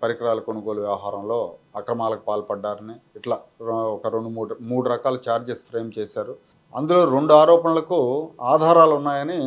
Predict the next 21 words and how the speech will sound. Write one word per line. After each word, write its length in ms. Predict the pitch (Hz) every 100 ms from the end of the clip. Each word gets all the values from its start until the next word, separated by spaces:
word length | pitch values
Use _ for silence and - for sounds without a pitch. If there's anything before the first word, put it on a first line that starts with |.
| 147
అప్పట్లో 320 | 135 147 151 147 127
ఎంక్వైరీ 360 | 131 156 160 147
ఆఫీసర్ 400 | 135 135 127 120 104 90 _ _ _ _ _ -
రిపోర్ట్ 340 | 143 165 160 117
ఇచ్చారు. 280 | - 101 - _ _ _ _ - 127
దాన్ని 240 | 147 160 147
బేస్ 240 | 175 170
చేసుకొని 380 | 170 - 170 151
ఏబి 160 | 151 151
గారిని 180 | 143 147 135
సస్పెండ్ 340 | 123 - 131 107
చేశారు. 320 | 82 85 80 _ _ _ _ _ _ _ _ _ -
అప్పుడు 220 | 127 147 143
ఎంక్వైరీ 340 | 156 185 180 165
ఆఫీసర్గా 440 | 160 143 156 151 151
ఉంది 140 | 147 143
ఎవరంటే 380 | 143 143 131 175 139 160 160 135
ఇప్పటి 240 | 135 165 156
ప్రభుత్వంలో 520 | 151 156 170 185 180 175 -
కీలక 260 | 160 170 165 170
పాత్ర 220 | 151 151